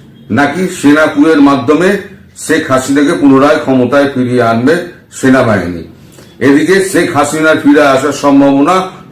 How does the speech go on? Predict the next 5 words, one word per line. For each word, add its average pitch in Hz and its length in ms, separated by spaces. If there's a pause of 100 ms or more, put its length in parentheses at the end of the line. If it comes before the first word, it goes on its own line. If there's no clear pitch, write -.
(160)
শতভাগ 160 580
নিশ্চিত 143 520
হয়েছে, 143 320 (480)
তার 127 280 (440)
বক্তব্য 135 500